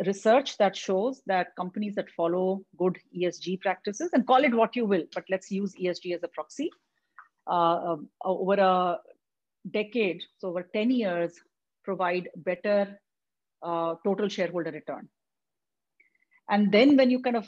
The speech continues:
start thinking about it analytically, it absolutely makes sense. Good E S G means they have better governance, they are taking a long-term view, they are investing more, and consequently, over a longer period of time, they will have better shareholder return performance. Whereas if you're doing quarter to quarter, then you are really,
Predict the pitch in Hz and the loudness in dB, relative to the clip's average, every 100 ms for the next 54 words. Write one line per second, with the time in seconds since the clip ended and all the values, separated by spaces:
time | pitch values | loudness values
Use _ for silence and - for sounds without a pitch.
0 | _ - 226 220 247 214 226 214 208 208 | _ -4 -2 -2 -4 -6 -4 -2 -2 -4
1 | - 180 190 302 311 233 202 208 202 220 | -6 -4 -2 0 0 -2 -2 -4 -4 -4
2 | 208 202 180 165 - 156 - - 233 240 | -4 -4 -6 -6 -6 -8 -8 0 2 4
3 | 233 208 240 226 240 240 208 185 170 190 | 4 2 0 0 0 0 -2 0 0 0
4 | 185 170 180 202 262 - 180 170 165 165 | 0 0 -2 -6 -12 -10 -2 2 2 -2
5 | 160 175 165 160 165 190 185 170 180 202 | -8 -6 -2 -2 -2 -2 -4 -4 -6 -2
6 | 180 156 156 165 160 208 180 165 226 - | -2 -2 -2 -2 -2 -6 -2 0 0 -2
7 | _ _ _ - 262 254 208 202 269 285 | _ _ _ -2 0 4 4 4 4 4
8 | 277 302 285 254 220 196 220 233 226 220 | 4 4 6 6 4 2 0 -2 -2 -2
9 | 220 202 208 202 196 196 202 170 170 170 | -4 -6 -4 -2 0 0 -2 -4 -4 -4
10 | 180 156 156 147 147 151 143 _ - - | -6 -6 -8 -10 -18 -18 -18 _ -20 -20
11 | _ - - _ _ _ _ 175 190 190 | _ -20 -20 _ _ _ _ 2 4 4
12 | 190 214 196 208 202 190 202 202 208 240 | 0 -2 0 0 0 -2 -2 -6 -2 0
13 | 285 226 196 196 190 190 202 202 196 | 2 2 2 0 -2 0 0 -2 -4